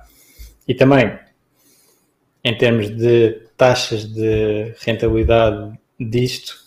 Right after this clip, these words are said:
é muito diferente, que até agora, se a pessoa fizer um crédito de habitação, grande parte do, do custo não é o spread ou, ou o juro que está lá dentro do crédito,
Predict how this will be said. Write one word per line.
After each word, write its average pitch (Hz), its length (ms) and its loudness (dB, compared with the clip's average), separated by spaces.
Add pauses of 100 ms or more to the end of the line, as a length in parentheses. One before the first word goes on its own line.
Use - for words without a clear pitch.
(340)
é 120 80 -2
muito 113 260 -2
diferente, 131 640 -2 (920)
que - 120 -6
até 104 240 0
agora, 101 280 2
se - 280 -6
a 104 40 -8
pessoa - 240 -4
fizer 110 320 0
um 110 60 -4
crédito 110 320 -2
de - 80 -4
habitação, 120 680 -4 (580)
grande 120 360 0
parte 123 580 0
do, 107 540 0
do 117 180 -2
custo 127 480 -6
não 127 180 0
é 127 160 0
o 127 180 2
spread 127 560 2
ou, 131 480 0 (680)
ou 123 200 2
o 123 60 6
juro 127 320 0
que - 80 -20
está 120 200 2
lá 120 520 4
dentro 120 460 -4
do 120 100 -2
crédito, 113 500 -2